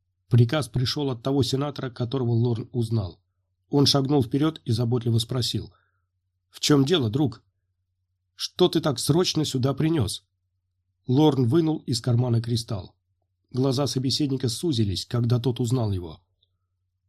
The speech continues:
«Кристалл Галакрона?» «Да», прохрипел Лорн, уронив предмет в протянутую руку сенатора.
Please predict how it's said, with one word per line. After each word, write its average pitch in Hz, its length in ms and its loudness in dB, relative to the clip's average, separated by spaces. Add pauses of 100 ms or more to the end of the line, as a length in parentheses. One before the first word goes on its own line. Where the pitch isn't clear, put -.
«Кристалл 139 680 2
Галакрона?» 127 760 0 (960)
«Да», 127 480 4 (280)
прохрипел 127 500 2
Лорн, 143 400 0 (260)
уронив 143 460 2
предмет 139 420 0
в - 60 -20
протянутую 127 580 -2
руку 117 220 0
сенатора. 110 580 -2